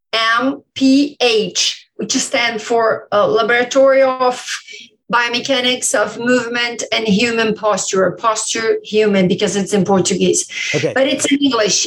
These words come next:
Speaker 1: Uh, people can read it
Speaker 2: So
Speaker 1: in
Speaker 2: wait, let's do it
Speaker 1: English.
Speaker 2: again. So U S P dot B R slash,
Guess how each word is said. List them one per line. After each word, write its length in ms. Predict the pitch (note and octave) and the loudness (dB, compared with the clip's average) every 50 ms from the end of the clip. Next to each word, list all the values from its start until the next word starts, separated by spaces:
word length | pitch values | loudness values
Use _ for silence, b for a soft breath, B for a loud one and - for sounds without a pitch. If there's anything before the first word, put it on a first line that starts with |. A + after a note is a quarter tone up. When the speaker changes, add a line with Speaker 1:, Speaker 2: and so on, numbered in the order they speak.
| - | -2
Speaker 1:
Uh, 200 | - F3+ D4+ D4+ | -2 -2 -2 -2
people 280 | - - B3 - C4 B3 | -2 -4 -4 -4 -4 -2
can 240 | - C4 A#3+ A3 A3 | -2 -2 -4 -2 -2
read 240 | G#3+ A3+ A3 F#3 | -2 -2 0 2
it 180 | A3 G#3+ G#3+ G#3+ | 2 2 0 0
Speaker 2:
So 180 | - - - C#3+ | -4 -8 -4 -2
Speaker 1:
in 100 | - G2+ | 0 0
Speaker 2:
wait, 0 | |
let's 140 | G#2 - G2+ | 0 0 0
do 100 | - D3 | 0 2
it 60 | C3+ | 2
Speaker 1:
English. 240 | C3 B2+ A2 G2 - | 2 0 0 -2 -6
Speaker 2:
again. 120 | - - _ | -12 -16 _
So 180 | - - C#3 B2+ | -4 0 0 2
U 260 | B2 A#2+ B2+ D3+ E3+ | 2 4 2 2 2
S 140 | E3 - - | 0 -2 -2
P 160 | - D#3+ D3+ | -2 0 0
dot 180 | C#3+ C3+ A2+ | 0 0 -2
B 160 | G#2 C3+ B2+ B2+ | -2 0 0 2
R 220 | B2+ B2 B2 A#2+ | 2 2 0 0
slash, 800 | - - - B2 B2+ A#2 A2 A2 A2+ A2+ - - - - - _ | -2 -4 -2 0 0 0 0 0 -2 -2 -4 -4 -6 -8 -10 _